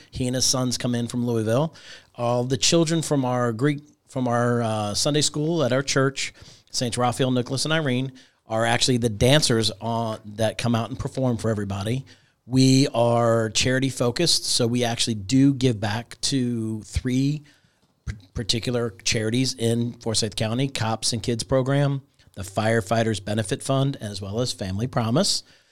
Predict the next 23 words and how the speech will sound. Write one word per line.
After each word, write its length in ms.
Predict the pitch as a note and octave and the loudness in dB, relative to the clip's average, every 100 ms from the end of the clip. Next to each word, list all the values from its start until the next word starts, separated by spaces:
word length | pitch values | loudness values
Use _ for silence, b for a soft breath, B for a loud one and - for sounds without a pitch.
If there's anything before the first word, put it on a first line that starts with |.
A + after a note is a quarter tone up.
| b b | b b
And 340 | B2+ B2+ B2+ B2+ | -2 2 2 2
at 140 | B2 | 2
three 180 | B2+ B2+ | 2 2
o'clock 420 | C#3 C3+ C3 C#3 - | 2 2 0 0 -4
on 420 | B2 B2 B2 A#2+ | -4 -2 -2 0
the 80 | G#2+ | 2
Sunday 880 | - - C#3 D3 B2 A#2+ C#3 F#3 - | 2 4 4 4 4 4 4 0 -4
of 520 | A2+ A2+ A2 A2 G#2 | -2 0 0 -2 -4
the 120 | A2 | -6
twenty-second 640 | G2 - A#2 A#2+ - G#2+ A#2 | -4 -2 -2 -2 -4 -4 -6
of 80 | G#2+ | -6
October, 580 | G2+ - C3+ C3+ E3+ - B B B | -6 0 2 4 2 -2 B B B
we 100 | B2 | -4
will 140 | A#2+ A#2 | -2 0
be 100 | A#2 | 2
giving 340 | B2+ B2 A#2 | 2 2 0
a 60 | G#2+ | 0
check 420 | - C3 A#2+ - | 0 0 -2 -6
to 500 | - B2+ A#2+ A#2 A2+ - | -2 0 0 0 -4 -4
all 160 | A2 | -6
three 300 | G#2+ A#2+ A#2+ | -2 -2 0
of 120 | A#2+ C#3 | -2 0
'em 240 | F3 | -4